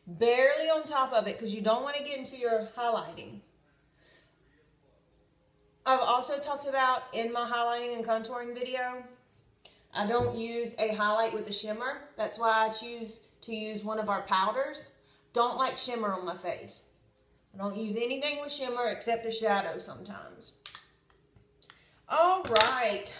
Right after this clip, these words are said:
let's go to our eyes. Um, she doesn't, I don't know if she has eyeliner on her top or not because you can see nothing but lashes.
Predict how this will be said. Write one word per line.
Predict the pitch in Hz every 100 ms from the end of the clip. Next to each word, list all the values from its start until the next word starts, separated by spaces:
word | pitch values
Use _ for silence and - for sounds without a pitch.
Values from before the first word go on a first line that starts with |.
| -
let's | 285 302 -
go | 311 330 320 330 330 330
to | 320
our | 294
eyes. | - 226 202 - - - - - - _ _ -
Um, | 254 254 -
she | - 311
doesn't, | 302 339 494 453 - 202 - - - _ _
I | 185 269
don't | 196
know | 170
if | 160
she | 190
has | 175 180
eyeliner | - 180 196 196 196 196
on | 190
her | 185
top | 185 196 196 190 196
or | 190
not | 175 -
because | 196 190 185 - - -
you | 247 359
can | 403
see | 349 - - -
nothing | 220 220 208 208 196 190
but | 185
lashes. | 180 151 - - -